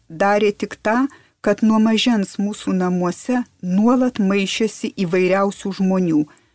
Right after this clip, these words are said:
kurie be skirtumo maloniai buvo priimami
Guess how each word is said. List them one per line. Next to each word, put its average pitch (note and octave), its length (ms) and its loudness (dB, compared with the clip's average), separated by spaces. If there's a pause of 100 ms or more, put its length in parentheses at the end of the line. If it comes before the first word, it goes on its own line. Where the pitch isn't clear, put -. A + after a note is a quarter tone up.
(560)
kurie F#3+ 540 2
be G3+ 280 0
skirtumo G3+ 920 -2 (160)
maloniai F3+ 600 0
buvo F3 320 0
priimami E3+ 800 0